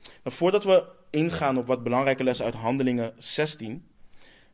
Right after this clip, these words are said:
is het goed om stil te staan bij de inhoud en wat de brief aan de Filippenzen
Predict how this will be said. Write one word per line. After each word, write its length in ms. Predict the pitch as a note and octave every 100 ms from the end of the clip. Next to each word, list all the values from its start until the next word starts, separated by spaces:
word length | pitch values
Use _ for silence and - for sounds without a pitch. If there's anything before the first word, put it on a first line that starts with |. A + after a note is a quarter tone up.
| -
is 160 | B2+
het 100 | B2+
goed 420 | - - E3 F3+
om 160 | - C#3
stil 320 | - C#3+ C#3+
te 80 | D3+
staan 280 | - A#2 A#2
bij 120 | A2+
de 120 | A2+ -
inhoud 460 | C#3 C3+ A#2 A#2
en 100 | A#2
wat 200 | A#2 A2+ - - - _
de 160 | A#2+
brief 720 | A#2 - D3 C#3 E3 D#3 - - - - - -
aan 140 | B2+
de 80 | B2
Filippenzen 680 | B2 B2 A#2 B2 B2 B2